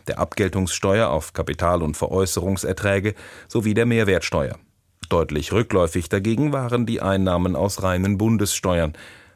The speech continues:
Besonders stark ins Gewicht fiel hierbei der Tankrabatt.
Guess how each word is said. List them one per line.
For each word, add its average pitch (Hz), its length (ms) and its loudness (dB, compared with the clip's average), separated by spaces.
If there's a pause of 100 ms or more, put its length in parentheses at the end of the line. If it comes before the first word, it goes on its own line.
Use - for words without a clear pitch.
Besonders 82 480 0
stark 87 320 0
ins 90 200 -6
Gewicht 107 340 -4
fiel 107 340 0
hierbei 92 520 0
der 98 200 0
Tankrabatt. 85 640 -2